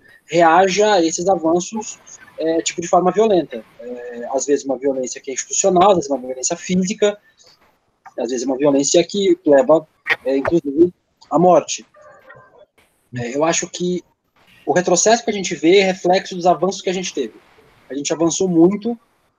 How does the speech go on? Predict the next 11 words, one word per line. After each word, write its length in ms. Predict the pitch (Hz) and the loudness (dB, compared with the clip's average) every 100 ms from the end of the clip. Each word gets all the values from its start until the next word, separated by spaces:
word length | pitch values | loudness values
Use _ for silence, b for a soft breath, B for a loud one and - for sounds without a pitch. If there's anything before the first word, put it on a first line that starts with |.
| - | -6
é, 120 | 143 | -2
em 100 | 151 | 2
muitos 320 | 170 220 214 | 4 2 0
sentidos, 440 | 185 147 175 175 156 | -2 -2 0 -2 -2
especialmente 520 | 196 196 180 165 170 | -4 -2 -2 -2 -4
na 60 | |
questão 360 | 156 151 - 147 | -6 -8 -4 2
da 100 | 170 | 2
visibilidade, 800 | 175 - 165 147 139 143 160 - | 2 -2 -4 -4 -2 -2 -4 -4
do 80 | 165 | -2
debate, 680 | 185 165 139 160 - 214 | -2 2 2 2 -2 -8